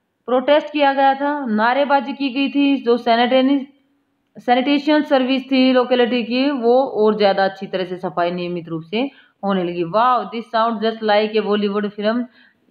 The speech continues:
with happy ending। इस प्रकार से जो औरतों का विरोध था वो एक happy ending के साथ, कि वो happy ending का मतलब उन औरतों की बात को मान लिया गया था। तो यहाँ क्वेश्चन, what was the Gangabai protesting,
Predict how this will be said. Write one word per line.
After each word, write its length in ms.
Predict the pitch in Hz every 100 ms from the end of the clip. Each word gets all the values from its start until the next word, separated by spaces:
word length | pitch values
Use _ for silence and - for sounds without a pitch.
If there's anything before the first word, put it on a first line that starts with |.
| 196
with 180 | 202 220
happy 320 | 202 190 190
ending। 300 | 185 175 175
इस 160 | 180 220
प्रकार 360 | 220 220 220 233
से 220 | 262 294 294 - _ _ -
जो 460 | 190 202 196 190 185 -
औरतों 320 | 208 214 226
का 300 | 220 208 208
विरोध 560 | 202 175 190 214 277 240
था 460 | 226 208 214 240 _ _ _ _
वो 300 | 196 214 226
एक 240 | 175 208 214
happy 500 | 196 180 196 196 285
ending 340 | 269 254 247
के 100 | 226
साथ, 200 | 220 214
कि 240 | 202 208 240
वो 360 | 208 208 214
happy 360 | 196 208 240 240
ending 260 | 247 247
का 80 | 254
मतलब 460 | 247 220 277 277 -
उन 120 | 202
औरतों 380 | 208 196 190 202
की 140 | 196 190
बात 280 | 185 180 175
को 320 | 190 254 370 - - _ -
मान 300 | 196 196 190
लिया 480 | 185 190 254 349 -
गया 300 | 170 185 170
था। 320 | 165 175 165
तो 100 | 170
यहाँ 200 | 202 190
क्वेश्चन, 280 | 190 208 208
what 200 | 190 196
was 200 | 208 208
the 120 | 208
Gangabai 380 | 202 202 202 208
protesting, 600 | 202 208 214 214 220 233